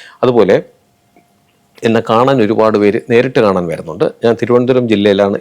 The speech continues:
ഇപ്പോൾ ഉള്ളത്. ഇവിടെ വരുന്നവരും ഈ നമ്പറിൽ വിളിച്ച് ബുക്ക് ചെയ്തിട്ട് വേണം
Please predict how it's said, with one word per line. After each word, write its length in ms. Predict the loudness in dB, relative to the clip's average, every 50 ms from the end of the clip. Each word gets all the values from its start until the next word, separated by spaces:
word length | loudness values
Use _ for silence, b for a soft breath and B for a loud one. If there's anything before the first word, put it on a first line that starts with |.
| -8
ഇപ്പോൾ 200 | -8 -2 -2 0 0
ഉള്ളത്. 240 | -2 -4 -4 -4 -4 -4 -6 _ B B B B B B B B -4
ഇവിടെ 180 | -2 0 2 2
വരുന്നവരും 480 | 2 2 2 0 0 0 2 2 0 -2 -4 -4 0 2
ഈ 20 | 2 2 2 2
നമ്പറിൽ 300 | 0 0 0 -2 -2 -2 -2
വിളിച്ച് 300 | -4 -6 -6 -6 -6 -6 -6 -6 -4 -4
ബുക്ക് 260 | -4 -4 -4 -2 -2 -2 0
ചെയ്തിട്ട് 340 | 0 0 0 0 -2 -2 -2 0 0
വേണം 240 | 0 0 -2 -6